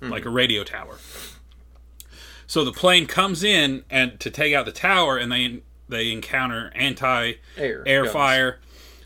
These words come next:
Speaker 2: um, and I
Speaker 1: Nice.
Speaker 2: think, and I think aircraft as well. Um, they take the tower out, but they get hit in the process.
Speaker 1: Yes.
Speaker 2: So Bush, being the pilot, he issues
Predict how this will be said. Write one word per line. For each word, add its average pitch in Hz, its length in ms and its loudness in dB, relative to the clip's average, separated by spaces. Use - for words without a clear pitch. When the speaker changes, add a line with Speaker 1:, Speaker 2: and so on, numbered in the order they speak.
Speaker 2:
um, 110 500 -2
and 120 140 -4
I 117 60 2
Speaker 1:
Nice. 110 120 -2
Speaker 2:
think, 170 220 0
and 120 100 -4
I 120 60 -4
think 170 300 -4
aircraft 120 600 2
as 110 160 -12
well. 147 320 0
Um, 107 380 -4
they 117 120 -8
take 214 320 0
the 180 80 -2
tower 175 340 0
out, 156 300 4
but 127 140 -4
they 151 120 0
get 135 180 -4
hit 160 280 -2
in 127 80 -8
the 107 80 -6
process. - 640 -4
Speaker 1:
Yes. - 320 -12
Speaker 2:
So 123 180 -2
Bush, 180 400 4
being 170 220 -2
the 113 60 -6
pilot, 208 600 0
he 190 500 -4
issues 151 640 -4